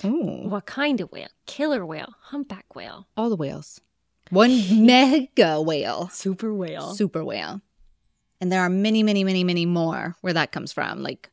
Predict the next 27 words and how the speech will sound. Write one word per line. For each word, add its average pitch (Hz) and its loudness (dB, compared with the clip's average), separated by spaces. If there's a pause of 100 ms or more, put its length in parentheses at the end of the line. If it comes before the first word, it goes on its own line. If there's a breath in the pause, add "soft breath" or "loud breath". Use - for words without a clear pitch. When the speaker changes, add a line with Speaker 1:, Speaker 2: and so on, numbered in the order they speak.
(600)
Speaker 1:
basically, 233 2
look 180 -4
up 170 -6
the 160 -4
mythology 170 -2
of 143 -4
your 139 -4
choice, 254 -2 (200)
and 151 -2
there 151 0
will 147 -6
a 147 -8
hundred 240 0
percent 202 -2
be 165 0
a 151 0
river 185 4
or 185 2
sea 165 0
god 156 0
that - -8
you 214 0
can 220 0
choose 190 0
from 165 0 (260)
to 170 -4
worship. 131 -6